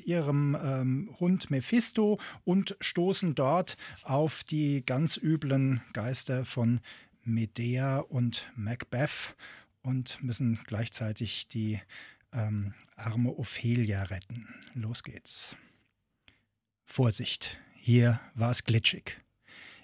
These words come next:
Im Licht der Taschenlampen tat sich gut ein Meter über ihren Köpfen ein Holzbrett auf.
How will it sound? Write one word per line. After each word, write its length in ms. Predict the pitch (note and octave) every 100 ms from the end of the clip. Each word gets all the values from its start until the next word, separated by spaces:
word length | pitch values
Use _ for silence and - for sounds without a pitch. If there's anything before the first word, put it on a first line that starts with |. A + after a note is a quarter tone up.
| _
Im 140 | B2
Licht 560 | C3 A3 - - - -
der 100 | B2+
Taschenlampen 960 | - F3+ - E3+ C3 D#3+ - D#3 D3+ D3
tat 240 | - D3 -
sich 200 | C3+ -
gut 320 | G3+ A3+ -
ein 220 | D3+ E3
Meter 320 | C3+ D#3+ D3+
über 160 | D#3 B2
ihren 280 | C3 A2+ -
Köpfen 440 | D3 - - C3+
ein 280 | - C3 -
Holzbrett 640 | C3 A#2+ - G2+ G#2+ -
auf. 440 | - - - -